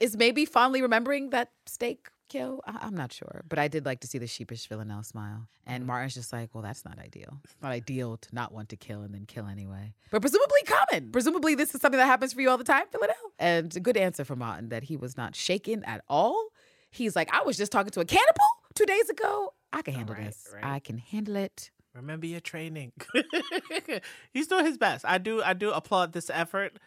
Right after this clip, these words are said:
Speaker 2: These are, uh, these are great moments in this episode, their dialogue together. He's inquiring. He wants to know, "So why has this shaken you?" Inquiring about, I guess, the effect of these,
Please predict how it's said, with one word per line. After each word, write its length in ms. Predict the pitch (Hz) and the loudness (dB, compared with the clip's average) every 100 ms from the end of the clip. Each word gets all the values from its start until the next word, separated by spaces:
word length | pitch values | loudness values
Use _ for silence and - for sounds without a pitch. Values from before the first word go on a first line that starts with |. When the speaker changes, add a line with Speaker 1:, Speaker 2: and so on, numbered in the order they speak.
| _ | _
Speaker 2:
These 160 | 180 165 | -8 -2
are, 220 | 156 135 - | -2 -2 -4
uh, 340 | 131 117 98 123 | -6 -6 -8 -10
these 220 | 143 139 | -10 -10
are 80 | 123 - | -12 -4
great 240 | 151 147 - _ - | -2 -2 -6 _ -12
moments 500 | 135 113 - - - | -10 -8 -12 -16 -18
in 100 | - | -16
this 180 | 104 - | -16 -14
episode, 460 | - - 117 95 - | -16 -14 -12 -14 -14
their 160 | 101 | -16
dialogue 400 | 95 95 85 85 - | -14 -14 -14 -16 -18
together. 440 | 127 104 98 113 _ _ | -16 -16 -14 -18 _ _
He's 280 | 226 202 180 | -6 -6 -2
inquiring. 480 | 180 - 262 294 180 | -4 2 4 4 0
He 60 | |
wants 200 | 196 220 | -2 -4
to 60 | 240 | -2
know, 180 | 208 185 - - | 0 -2 -6 -18
"So 160 | - 185 | -6 0
why 180 | 180 | 2
has 280 | 214 254 190 | 2 -2 -4
this 500 | - 202 - - - | -2 -4 -4 -14 -18
shaken 420 | - 226 285 175 123 | -4 0 0 -2 -12
you?" 140 | - | -14
Inquiring 380 | - - 160 151 | -14 -6 -6 -4
about, 300 | 151 151 - | -2 -2 -2
I 80 | 160 | -2
guess, 180 | 165 - | -4 -6
the 100 | 139 | -10
effect 300 | 123 135 - | -8 -8 -8
of 100 | 143 | -10
these, 540 | 139 127 120 - - | -10 -12 -14 -16 -18